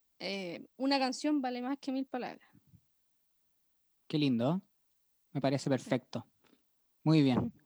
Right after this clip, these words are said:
Speaker 2: ¿Terminaste para no poder interrumpirte ahora?
Speaker 1: Sí. <laughs>
Speaker 2: <laughs> Ya,
Speaker 1: Sí,
Speaker 2: muy
Speaker 1: es
Speaker 2: bien,
Speaker 1: mi
Speaker 2: muy
Speaker 1: lema.
Speaker 2: bien. Te voy a hacer la última pregunta y creo que esta
Speaker 1: Dale.
Speaker 2: pregunta es media complicada, pero es importante
Speaker 1: Ujú.
Speaker 2: tenerla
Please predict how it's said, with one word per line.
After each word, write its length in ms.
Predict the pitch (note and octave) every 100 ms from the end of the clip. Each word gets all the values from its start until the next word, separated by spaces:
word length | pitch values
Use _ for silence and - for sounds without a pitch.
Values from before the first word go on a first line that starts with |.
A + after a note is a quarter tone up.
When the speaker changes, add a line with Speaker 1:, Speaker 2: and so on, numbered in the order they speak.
| _
Speaker 2:
¿Terminaste 500 | E3 D#3+ D#3+ G3 -
para 180 | G#3+ F#3+
no 120 | F#3+
poder 220 | G3 G3 G3+
interrumpirte 600 | G3 F#3+ F#3+ A3 A3+ A#3+
ahora? 260 | B3+ C#4+ - - - - - A#4+
Speaker 1:
Sí. 80 | D4+ G#4+ -
<laughs> 1160 | F4 F4 F#4 G4+ E4 E4 D#4 D4 D#4+ C4 - -
Speaker 2:
<laughs> 1120 | G#3 - F#4 F4+ E4+ D4+ - - C#4 C4+ - -
Ya, 240 | E3 D#3
Speaker 1:
Sí, 40 | D#3+
Speaker 2:
muy 120 | E3+
Speaker 1:
es 60 | D#3
Speaker 2:
bien, 120 | D#3
Speaker 1:
mi 60 | D#3
Speaker 2:
muy 80 | D3+
Speaker 1:
lema. 60 | C#3+
Speaker 2:
bien. 140 | - _ _ G3+
Te 80 |
voy 80 | F#3+
a 20 | A3
hacer 200 | A3+ A#3
la 200 | A3+ -
última 420 | A#3+ C#4+ C4 B3
pregunta 520 | A#3+ A3 G#3 G3+ A3+
y 320 | A3 G3 F#3+ -
creo 280 | G#3+ B3 A#3+
que 180 | G3+
esta 220 | G#3+ - A3
Speaker 1:
Dale. 80 |
Speaker 2:
pregunta 300 | G3+ A3 A3
es 80 | G#3
media 440 | G3 A3 A3+ G#3 F#3+
complicada, 800 | F3 E3+ D#3 G3 C#3 D3 G3+ - - - _ _
pero 180 | E3 F3+
es 60 |
importante 560 | A3+ G#3+ G3 - A3+ A#3+
Speaker 1:
Ujú. 80 | A3
Speaker 2:
tenerla 960 | G#3+ A3+ A#3 A3+ A3+ A3 G#3+ G#3+ G#3